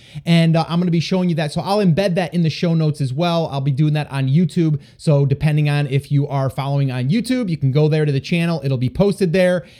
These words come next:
And, uh, I've also got something that I'm not a hundred percent sure that's going to happen yet. That's why I don't wanna officially say that it's going to be there, but I may be doing another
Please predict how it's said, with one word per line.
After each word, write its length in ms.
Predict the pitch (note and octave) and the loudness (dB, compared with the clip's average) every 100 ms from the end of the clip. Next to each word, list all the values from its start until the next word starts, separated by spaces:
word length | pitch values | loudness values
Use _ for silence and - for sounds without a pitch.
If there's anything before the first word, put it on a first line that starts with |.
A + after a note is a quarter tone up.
| - - | -20 -4
And, 340 | D#3 D3+ D3+ D3 | 2 4 4 2
uh, 160 | C#3+ | 0
I've 160 | C3+ D3+ | -2 -2
also 280 | G#3 A#3 A3 | -2 -2 -2
got 200 | F#3+ E3+ | -2 -4
something 400 | - F#3+ D#3 E3+ | -2 -2 -2 -2
that 80 | D3 | -2
I'm 120 | D3 | -2
not 160 | G#3+ C#4+ | -4 -6
a 60 | |
hundred 220 | C4 C4 B3+ | -8 -6 -6
percent 340 | B3 A3+ F3 | -6 -6 -6
sure 340 | - G#3 G#3 G#3 - D#3+ | -4 -2 -2 -6 -14 -2
that's 180 | F#3+ - | 0 0
going 180 | G#3 F#3+ | 0 2
to 80 | |
happen 380 | F3 F#3 F3+ D3+ | 0 0 0 2
yet. 280 | D#3 G3 G#3 | 2 0 -2
That's 180 | D#3 - | -6 -4
why 140 | D#3+ | -2
I 40 | E3 | 0
don't 180 | E3+ | -2
wanna 320 | E3 E3 D3+ - | -2 -2 -2 -4
officially 440 | C3+ E3+ - D3+ | -4 -4 -2 -2
say 200 | C#3 D#3 | 0 0
that 120 | D3 | 0
it's 120 | C#3+ D3 | -2 -2
going 160 | C#3+ | -2
to 60 | B2+ | 0
be 160 | D#3+ | 0
there, 220 | F#3+ F#3 E3 | 0 0 0
but 340 | D#3 D3+ - - C#3+ | 0 0 -4 -18 -14
I 160 | A2+ E3 | 0 6
may 160 | F3 G3+ | 6 6
be 100 | F#3+ | 2
doing 360 | F3+ F3 E3 - | 2 2 0 2
another 540 | D#3 D#3 E3 G3+ | 4 6 6 6